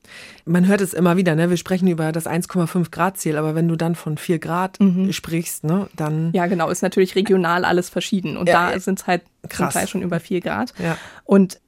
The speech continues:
Speaker 2: dazu kommen dann aber auch noch andere Effekte, die durch den Klimawandel ausgelöst werden. Also den Sauerstoffmangel haben wir ja gerade schon angesprochen.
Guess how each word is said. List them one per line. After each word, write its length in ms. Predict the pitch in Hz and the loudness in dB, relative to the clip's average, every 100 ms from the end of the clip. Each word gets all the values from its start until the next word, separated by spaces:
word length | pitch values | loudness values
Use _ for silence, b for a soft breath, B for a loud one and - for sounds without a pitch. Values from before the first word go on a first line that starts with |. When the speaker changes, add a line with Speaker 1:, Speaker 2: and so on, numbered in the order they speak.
| _ - | _ 0
Speaker 2:
dazu 360 | 175 233 240 | 0 0 -2
kommen 200 | 220 202 | 0 2
dann 160 | 220 185 | 2 2
aber 160 | 185 190 | 2 2
auch 80 | 185 | 2
noch 140 | 175 | 0
andere 320 | - 254 226 - | 4 2 2 0
Effekte, 640 | 190 - 190 - 180 180 | -2 0 -4 0 2 2
die 240 | 185 190 190 | 0 -2 0
durch 180 | 180 | -2
den 160 | - 180 | -2 -4
Klimawandel 480 | - 196 175 170 165 | 0 0 0 -2 -2
ausgelöst 640 | - 196 - 156 156 - - | -4 -4 -4 -4 -4 -8 -8
werden. 340 | 131 220 - | -6 -6 -6
Also 340 | 98 185 170 180 b b | -6 -6 -6 -8 b b
den 240 | 175 165 - _ _ | -4 -4 -6 _ _
Sauerstoffmangel 920 | - 190 220 - 180 185 180 180 190 | 0 2 2 2 0 0 -4 0 0
haben 160 | 180 185 | -2 -4
wir 80 | 208 | -4
ja 100 | 208 | -6
gerade 280 | - 170 190 | -4 -4 -4
schon 180 | - | -6
angesprochen. 800 | - 214 269 - 214 226 233 233 | -2 0 -2 0 -2 0 0 -2